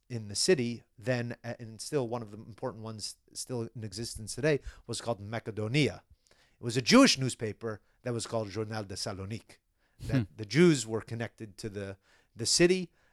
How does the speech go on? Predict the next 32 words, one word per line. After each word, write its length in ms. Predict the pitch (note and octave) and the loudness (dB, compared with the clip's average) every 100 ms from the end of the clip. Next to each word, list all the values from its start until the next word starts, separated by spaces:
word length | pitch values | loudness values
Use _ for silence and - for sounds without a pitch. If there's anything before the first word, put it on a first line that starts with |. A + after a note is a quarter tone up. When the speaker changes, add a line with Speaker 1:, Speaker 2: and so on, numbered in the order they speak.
| _ | _
Speaker 1:
and, 480 | - B2 A#2+ A2+ A2 | -6 -4 -4 -6 -6
uh, 160 | A2+ A#2 | -4 -4
the 80 | B2+ | -2
Christians 460 | - D#3 C3+ G#2+ | 2 2 0 -6
were 60 | A#2 | -8
connected 360 | G#2+ G#2+ - | -8 -10 -12
to 60 | - | -20
the 80 | - | -8
countryside. 500 | D3 E3+ A#2 A2 G#2+ | -6 -4 -4 -4 -4
And 100 | A#2 | -2
that 120 | C3+ | -4
would 120 | B2 | -4
be 160 | G#2+ B2 | -4 -4
a 80 | G#2+ | -4
transformation 800 | - A#2+ - A2+ C#3 F3+ B2 G#2+ | -6 -6 -6 -4 0 0 -2 -10
that 140 | G#2+ | -12
would 160 | A2 G#2 | -12 -10
take 220 | A#2+ G2+ | -10 -6
place, 320 | - C#3+ - - - - | -2 0 -2 -8 -20 -8
the 160 | B2+ C3 | 0 0
attempt 480 | D3+ C#3+ B2+ - - - - - | 2 0 0 -4 -16 -20 -20 -4
on 200 | B2+ B2+ | 0 0
the 60 | A2+ | 2
part 300 | - C3 B2 | 6 6 6
of 400 | - A#2 A2+ G#2+ | 4 4 4 0
Greek-speaking 640 | A2+ C3 - C3 A#2 A#2+ G#2 | 2 4 6 6 6 2 6
Christians 580 | D3+ - - A2 G#2+ - | 6 6 2 -2 -4 -4
to 400 | A#2+ A#2 A2+ - _ _ _ | 0 2 2 -2 _ _ _
reclaim 720 | A#2 D3 D3+ - D#3+ E3 B2+ A#2+ | 4 6 6 8 8 8 4 -2
or, 440 | A#2 A2 G#2 G2+ G#2 _ | -2 0 0 -4 -12 _
uh, 300 | A2+ G#2 G2 - | -4 -4 -6 -8
appropriate 800 | - - E3+ G#3 C3 A#2 A2+ - | -10 8 8 10 8 8 6 0